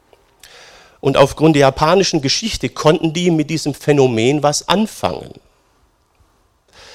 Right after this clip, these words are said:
Er wusste aber nicht genau, wie er jetzt die Leute unten retten soll und hat deswegen seine Reisernte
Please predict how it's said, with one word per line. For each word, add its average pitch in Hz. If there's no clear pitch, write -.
Er 127
wusste 208
aber 160
nicht 202
genau, 156
wie 165
er 156
jetzt -
die 139
Leute 143
unten 185
retten 143
soll 107
und 127
hat 160
deswegen 143
seine 120
Reisernte 110